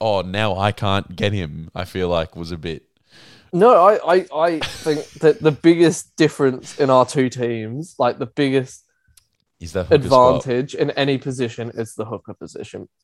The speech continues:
Speaker 2: purely because of my strategic pick of Hodgson. There is no, <laughs> there's no option here that comes even close.
Speaker 1: Yeah.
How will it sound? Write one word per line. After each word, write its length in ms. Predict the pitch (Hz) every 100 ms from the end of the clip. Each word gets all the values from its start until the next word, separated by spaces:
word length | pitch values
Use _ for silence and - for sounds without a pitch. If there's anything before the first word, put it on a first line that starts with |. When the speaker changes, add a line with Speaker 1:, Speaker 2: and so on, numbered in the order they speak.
| -
Speaker 2:
purely 340 | - 147 139
because 300 | 127 123 131
of 60 | 123
my 120 | 117
strategic 720 | 117 - 117 - 113 107 -
pick 200 | 120 104 107
of 80 |
Hodgson. 400 | - 98 - 104
There 180 | 113 139
is 160 | 135 135
no, 300 | 139 139 135 _ _
<laughs> 180 | _ -
there's 160 | 135
no 300 | 139 151 147
option 340 | 135 - 131 120
here 180 | 127 120
that 160 | 123
comes 240 | - 123 120
even 220 | 113 104
close. 600 | - - - - - -
Speaker 1:
Yeah. 360 | 92 92 87